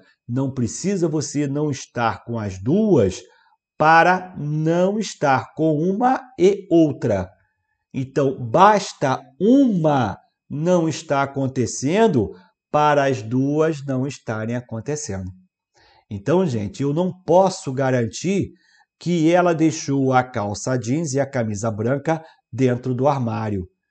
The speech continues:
Basta ela ter deixado uma, né?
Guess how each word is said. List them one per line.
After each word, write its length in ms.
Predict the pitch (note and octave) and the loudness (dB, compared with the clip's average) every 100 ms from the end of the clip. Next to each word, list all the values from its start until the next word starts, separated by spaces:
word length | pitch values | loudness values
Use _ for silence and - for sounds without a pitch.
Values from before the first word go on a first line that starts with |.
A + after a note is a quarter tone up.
| _ _ _ - | _ _ _ -16
Basta 960 | A2 G#2 E3+ G3 G3 - C#3 A#2 - - | 0 8 8 8 2 -2 0 0 0 0
ela 320 | C#3 C3 C3 | 2 4 2
ter 280 | - A2+ G#2 | 0 -4 -2
deixado 840 | A#2 A#2+ - C3+ D#3 D3+ G3+ - _ | -2 -4 0 2 2 2 0 -2 _
uma, 540 | E3+ D#3+ C#3 C3+ C3 - _ _ _ | -2 2 2 0 -2 -10 _ _ _
né? 420 | G2+ A2+ D3 - | -6 -4 -4 -6